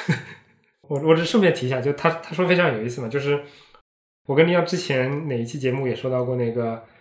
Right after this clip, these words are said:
Speaker 2: 之前有个好基友工作室的那个，
Speaker 1: 嗯。
Speaker 2: 对吧？
Speaker 1: 嗯。
Speaker 2: 那个，一个叫 John Lex，还有一个叫什么 T 汉还是什么的。然后因为他们都在 Facebook，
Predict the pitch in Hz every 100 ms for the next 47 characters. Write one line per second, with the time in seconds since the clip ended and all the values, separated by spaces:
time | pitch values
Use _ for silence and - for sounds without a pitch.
0 | _ _ _ - 135 - 131 117 110 -
1 | - 113 - 156 131 120 120 123 120 -
2 | 107 95 87 107 101 107 - - - 95
3 | 107 107 107 - _ _ _ _ - 123
4 | 131 135 123 131 151 156 - - 127 123
5 | 113 113 113 107 107 _ - - 160 156
6 | 117 - 104 101 101 104 - _ _ -
7 | - - 110 120 127 127 135 - 147 -
8 | 170 165 190 175 - 127 - 147